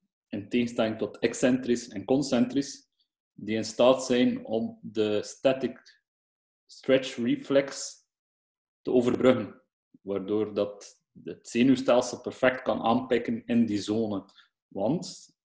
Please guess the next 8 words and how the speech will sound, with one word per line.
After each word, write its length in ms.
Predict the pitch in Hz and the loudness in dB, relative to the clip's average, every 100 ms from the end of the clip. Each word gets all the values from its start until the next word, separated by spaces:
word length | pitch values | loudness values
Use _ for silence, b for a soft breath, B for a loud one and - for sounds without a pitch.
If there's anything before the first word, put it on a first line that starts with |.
| _ | _
zoals 360 | - 107 110 | -6 0 0
opnieuw 320 | 101 107 113 131 | 0 -2 -2 -2
gezegd, 460 | 123 123 143 - | 0 0 0 -8
in 120 | - | -10
de 80 | 98 | -8
vorige 260 | 92 113 117 | -2 -2 -2
podcast 480 | - 127 - 131 127 | -4 -4 -2 -2 -2
ook, 320 | 127 - | -6 -6